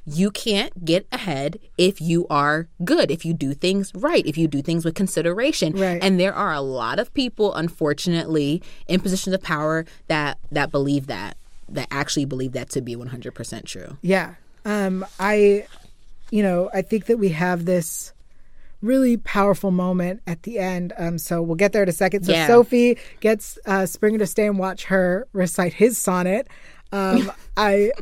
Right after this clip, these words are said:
Speaker 2: I love the moment it clicks for everybody, 'cause you see, I just can't imagine.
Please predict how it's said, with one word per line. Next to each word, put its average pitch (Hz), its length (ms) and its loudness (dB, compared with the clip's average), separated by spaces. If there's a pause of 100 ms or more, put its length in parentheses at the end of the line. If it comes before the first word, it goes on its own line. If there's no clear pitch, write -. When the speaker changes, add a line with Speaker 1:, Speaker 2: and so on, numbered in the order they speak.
(120)
Speaker 2:
I 240 80 8
love 262 480 6
the 240 80 6
moment 214 320 6
it 202 100 -4
clicks - 600 0 (420)
for 240 140 4
everybody, 269 640 6 (320)
'cause 226 220 4
you 240 100 6
see, 302 460 6 (100)
I 262 100 4
just 294 180 -2
can't 302 180 6
imagine. 233 420 4